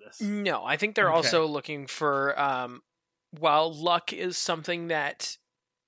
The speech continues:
Speaker 2: you may feel that you have, that's on your side or anything like that, luck isn't the only thing that's going to get things done.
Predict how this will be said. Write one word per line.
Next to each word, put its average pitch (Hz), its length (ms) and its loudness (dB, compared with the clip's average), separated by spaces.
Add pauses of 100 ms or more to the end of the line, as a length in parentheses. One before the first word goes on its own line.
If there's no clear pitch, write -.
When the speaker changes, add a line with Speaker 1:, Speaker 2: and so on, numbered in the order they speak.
(120)
Speaker 2:
you 160 260 -8
may 151 460 -4
feel 160 300 -4
that 135 180 -8
you 123 60 -16
have, 226 760 2
that's 143 220 -8
on 139 100 -4
your 123 80 -10
side 202 300 2
or - 20 -2
anything 196 180 -4
like 190 140 -6
that, 190 300 2 (360)
luck 156 300 0
isn't 160 200 -6
the 151 80 -4
only 147 200 -4
thing 143 160 -10
that's 135 120 -10
going 135 180 -6
to 127 40 -12
get 127 160 -8
things 127 300 -14
done. 160 360 -2